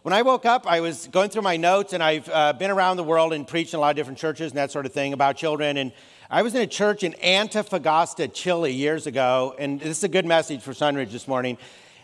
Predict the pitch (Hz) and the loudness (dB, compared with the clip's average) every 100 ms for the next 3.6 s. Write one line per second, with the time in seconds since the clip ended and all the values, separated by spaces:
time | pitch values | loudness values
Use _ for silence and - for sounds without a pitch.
0 | - 175 175 175 208 190 196 190 202 196 | 2 4 4 2 0 -2 2 4 4 2
1 | 185 143 175 185 196 156 165 185 180 180 | -4 0 2 2 -2 -2 0 2 0 -2
2 | 160 - - 185 185 180 165 156 160 135 | -2 -2 4 4 4 -2 2 4 4 0
3 | 143 160 143 107 101 | -2 0 0 -2 -8